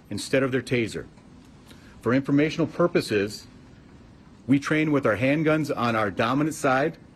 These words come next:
and our taser on our weak side. So if you're right-handed, you carry your firearm on your right side and you carry your taser on the left. This is done purposefully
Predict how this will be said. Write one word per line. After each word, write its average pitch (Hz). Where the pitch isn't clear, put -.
and 123
our 117
taser 147
on 117
our 113
weak 139
side. 85
So 120
if 113
you're 117
right-handed, 147
you 117
carry 127
your 117
firearm 139
on 120
your 104
right 135
side 165
and -
you 113
carry 135
your 127
taser 135
on 135
the 135
left. 117
This 147
is 147
done 139
purposefully 160